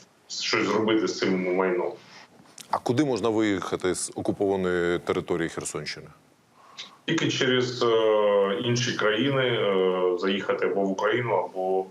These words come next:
Speaker 1: через інші країни їдуть люди, ну, в більшості в Європу.
Speaker 2: Мгм. Була інформація про те, що очільник області, е, пан Прокудін, мав недавно міжнародні зустрічі, їздив за кордон домовлятися про підтримку. Є якісь конкретні домовленості, які допоможуть Херсонщині?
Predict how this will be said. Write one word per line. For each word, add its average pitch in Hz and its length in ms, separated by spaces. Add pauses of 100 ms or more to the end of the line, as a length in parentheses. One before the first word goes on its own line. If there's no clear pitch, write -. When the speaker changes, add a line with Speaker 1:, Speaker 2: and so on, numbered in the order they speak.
(460)
Speaker 1:
через 101 400
інші 117 400
країни 107 300
їдуть 95 380
люди, 95 200 (960)
ну, 87 140
в 87 100
більшості 98 500
в 90 60
Європу. 85 380 (340)
Speaker 2:
Мгм. 107 280 (800)
Була 120 280
інформація 127 460
про 120 140
те, 135 100
що 123 140
очільник 117 380
області, 135 420
е, 107 460
пан 110 200
Прокудін, 120 500
мав 110 420
недавно 101 720
міжнародні 104 540
зустрічі, 123 520
їздив 92 400
за 92 120
кордон 113 360
домовлятися 98 600
про 92 140
підтримку. 117 480
Є 92 180
якісь 117 220
конкретні 113 460
домовленості, 113 640
які 110 200
допоможуть 107 520
Херсонщині? 123 640